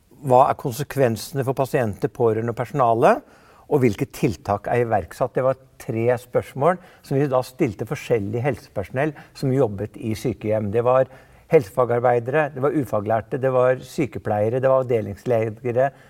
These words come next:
det var leger som jobbet på sykehjem. Så det var en variert gruppe personell. Eh, og vi sendte da spørsmålene ut, og vi gjorde noen intervju, men det var strukturert intervju der vi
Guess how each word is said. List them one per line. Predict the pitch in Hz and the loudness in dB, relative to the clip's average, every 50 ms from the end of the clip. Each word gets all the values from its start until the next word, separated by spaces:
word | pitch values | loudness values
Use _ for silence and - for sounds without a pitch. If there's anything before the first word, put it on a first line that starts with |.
| - _ _ _ _ _ _ _ _ - | -20 _ _ _ _ _ _ _ _ 0
det | 135 131 | 2 4
var | 123 127 131 135 156 - | 6 6 6 4 4 0
leger | - 143 151 143 120 98 95 104 123 127 | 2 4 4 4 4 2 0 -2 -4 -4
som | 123 - - - - - 147 131 | -6 -10 -18 -20 -8 -4 -2 0
jobbet | 131 131 123 117 113 - | 2 2 2 0 -2 -4
på | 131 110 | -6 -4
sykehjem. | - 131 110 - - 147 165 180 170 - - - - | -4 -4 -4 -2 0 0 0 0 -4 -8 -14 -20 -8
Så | - - 147 | -4 -2 0
det | 127 135 | 2 2
var | 127 127 127 127 | 4 4 4 4
en | 127 147 139 143 139 127 117 113 - - _ _ _ _ _ | 4 2 0 -2 -4 -8 -10 -14 -16 -20 _ _ _ _ _
variert | - 156 - 139 123 143 151 156 147 131 127 127 135 135 - - | -20 -14 -8 -4 0 2 2 2 2 2 2 2 2 0 -4 -4
gruppe | - 147 131 - - 110 | -4 -4 -4 -4 -8 -8
personell. | - 107 101 - - 131 123 120 120 127 123 - - - _ _ _ _ _ _ _ _ _ - | -8 -8 -8 -6 -6 -4 -4 -4 -4 -6 -8 -12 -18 -20 _ _ _ _ _ _ _ _ _ -4
Eh, | 139 120 120 | -2 0 0
og | 120 123 - - 135 135 135 143 143 139 139 139 139 139 135 135 127 135 | 0 0 2 2 2 4 4 4 6 6 6 6 6 6 4 2 2 2
vi | 143 143 143 139 139 139 | 2 4 4 4 2 0
sendte | 135 131 - - 165 135 104 - - 120 | -2 -4 -4 -4 -2 -2 -2 -2 -2 -2
da | 120 110 | -2 -2
spørsmålene | - - 110 - - 127 120 123 135 156 185 | -2 -4 -6 -4 -4 -4 -2 0 0 0 0
ut, | 202 - - | 0 0 -2
og | 127 117 | -2 0
vi | 120 131 131 127 | 0 0 0 0
gjorde | 127 127 123 127 139 | 0 -2 -2 0 -2
noen | 135 113 104 104 110 113 117 117 120 120 120 - _ _ _ - | -2 -2 -2 -4 -4 -4 -4 -4 -6 -8 -10 -14 _ _ _ -6
intervju, | 131 113 113 - 147 120 110 117 117 123 135 | -6 -6 -4 -4 -4 -2 -2 -2 0 0 0
men | 131 127 | -2 -2
det | 117 117 | -4 -6
var | 117 107 - | -8 -10 -10
strukturert | - 131 117 - - 143 120 113 104 98 90 - 123 | -12 -12 -12 -10 -8 -4 -2 -2 -2 -2 -4 -6 -8
intervju | 113 - 127 120 | -6 -4 -2 -2
der | 117 110 | -2 -2
vi | 101 | -4